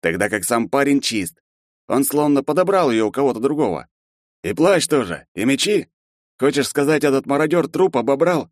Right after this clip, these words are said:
и это снаряжение не его? Может и так, а может и нет.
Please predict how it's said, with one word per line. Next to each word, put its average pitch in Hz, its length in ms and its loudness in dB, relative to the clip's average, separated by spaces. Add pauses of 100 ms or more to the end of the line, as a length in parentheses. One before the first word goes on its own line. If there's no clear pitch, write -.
и - 80 -4
это 131 180 0
снаряжение 139 540 2
не 143 80 2
его? 165 300 0 (600)
Может 147 400 0
и 104 60 -2
так, 120 400 -4 (280)
а 92 140 0
может 113 360 0
и 95 40 -2
нет. 120 300 -2